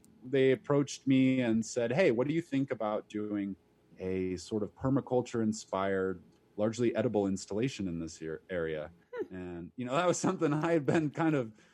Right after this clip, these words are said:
Speaker 2: Nice.
Speaker 1: seeding the idea for a couple of years. I'd, I'd love to do something like that. And it, it finally, uh, we, we got a design together. It was actually supposed, we were supposed to start planning tomorrow,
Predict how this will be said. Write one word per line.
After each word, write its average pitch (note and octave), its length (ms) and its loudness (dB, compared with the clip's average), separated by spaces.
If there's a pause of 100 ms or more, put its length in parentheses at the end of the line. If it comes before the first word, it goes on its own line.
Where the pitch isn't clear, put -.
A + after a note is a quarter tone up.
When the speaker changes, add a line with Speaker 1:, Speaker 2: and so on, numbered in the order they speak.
Speaker 2:
Nice. F4 220 -2
Speaker 1:
seeding F#3+ 300 2
the E3+ 140 6
idea D3+ 420 4
for C3 460 0
a C3 60 -6
couple E3+ 280 2
of C#3+ 60 8
years. F3 260 8
I'd, B2 240 2
I'd A#2+ 180 -2
love D#3 240 2
to E3 60 -6
do B2 160 0
something A2 400 -4
like G#2 220 -4
that. G#2+ 260 -4 (240)
And A2+ 380 0 (340)
it, C#3 260 0 (120)
it C3+ 180 -2
finally, F#3+ 560 4 (360)
uh, C#3 440 2
we, C3+ 140 0
we C#3 120 -2
got D#3 180 2
a F3+ 60 4
design D3+ 460 2
together. D3+ 400 0
It C3+ 80 0
was C3 220 -2
actually D#3 460 -2
supposed, D3 520 -6
we C#3 100 -4
were C3 80 -2
supposed C#3+ 320 -4
to C#3 60 -8
start C3 300 -4
planning C3+ 320 -2
tomorrow, D3+ 680 2